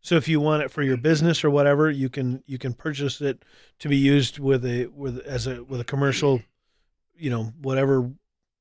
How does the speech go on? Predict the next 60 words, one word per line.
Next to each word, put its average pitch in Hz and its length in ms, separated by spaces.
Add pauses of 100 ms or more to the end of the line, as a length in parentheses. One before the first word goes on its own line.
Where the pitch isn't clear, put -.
(840)
copyright 131 600
or 107 80
whatever. 117 320
I 117 60
don't 113 100
know 113 80
how 107 220
all 104 80
that 104 160
works, 98 280
but, 107 180 (420)
um, 127 260
cartoon 202 460
katie 175 340
dot 139 240
com, 117 240
check - 220
her 147 120
out. 123 260 (420)
Um, 120 380
looking 143 220
forward 135 300
to 117 60
seeing 131 260
what 127 100
she 131 120
comes 127 280
up 120 160
with 117 160 (360)
for 147 120
the 131 60
Schmidt 131 260
Head 127 180
mascot. 120 560
Asked 147 240
a 147 60
lot 170 360
of 170 120
questions, 160 540
really 151 380 (380)
wanted 147 300
a 139 40
lot 139 280
of 143 100
examples 139 640
as 135 140
to 143 100
what 139 220
I 139 60
was 131 200
looking 147 380
for 147 200
to 139 60
make 131 200
sure 143 180
that 131 160
she - 120
got 127 240
it 123 120
right. 127 360